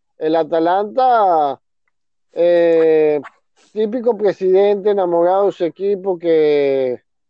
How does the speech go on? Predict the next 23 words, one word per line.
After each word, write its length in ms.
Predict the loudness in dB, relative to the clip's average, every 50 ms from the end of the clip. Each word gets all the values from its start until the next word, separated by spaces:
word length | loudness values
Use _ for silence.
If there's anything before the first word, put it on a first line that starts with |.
| _ _
yo 140 | -6 -4 -2 0
no 120 | 0 -2
sabía, 440 | 0 0 0 2 4 4 4 2 2
lo 140 | 0 0 0
leí 220 | 0 0 0 0
en 100 | 0 0
estos 320 | -2 -4 -4 -4 -2 0
días, 220 | 2 2 2 2 2
está 440 | -2 _ -4 -2 0 2 2 0 0
entre 220 | -2 -4 -4 -4
los, 380 | -2 0 0 0 -2 -4 -6 _ _ _ _ _ _ _ -18 -18 -16 _ -8
en 100 | -6 -4
las 160 | -4 -2 0
mil 180 | 0 -2 -2 -2
personas 440 | -4 -6 -4 -2 -2 0 0 0
más 160 | 0 0 0 0
millonarias 500 | 0 0 0 0 0 2 2 2 2 2
del 140 | 0 0
mundo, 340 | 0 2 2 2 2 2 0
el 80 | -2 -2
presidente 480 | -4 -8 -8 -6 -4 -4 -4 -2 0
del 120 | 0 0 0
Atalanta, 680 | 0 -2 -2 -2 0 0 -2 -2 -4 -6 -8 -8 -8